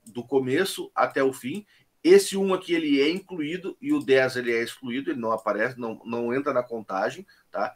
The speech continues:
Então, esse Y aqui, ele vai ficar aqui.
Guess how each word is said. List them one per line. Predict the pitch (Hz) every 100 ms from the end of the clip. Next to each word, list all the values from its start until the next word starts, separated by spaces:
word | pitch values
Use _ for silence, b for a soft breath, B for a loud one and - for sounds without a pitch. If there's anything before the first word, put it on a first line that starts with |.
| _
Então, | 98 117 127
esse | 131 127
Y | 143 - 127
aqui, | 117 - 202 185
ele | 120
vai | 120 123
ficar | 127 123 123 95 - _ _ _ _ _ _ _ _ _ _ _ _ _ _ _ _ _ - - _ _
aqui. | _ 127 190